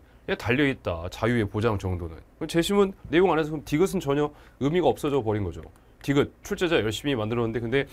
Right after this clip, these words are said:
"공동체는 개인의 자유와 권리 실현을 위한 수단인가?" 출제자가 생각했을 때도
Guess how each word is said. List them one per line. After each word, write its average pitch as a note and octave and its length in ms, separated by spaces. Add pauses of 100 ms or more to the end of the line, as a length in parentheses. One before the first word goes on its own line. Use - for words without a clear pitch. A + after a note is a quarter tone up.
(300)
"공동체는 F#3 540
개인의 D#3+ 360
자유와 C3+ 340
권리 B2+ 260
실현을 C3 320
위한 A2 160
수단인가?" A2 640 (280)
출제자가 F#3+ 420
생각했을 E3+ 460
때도 D#3+ 380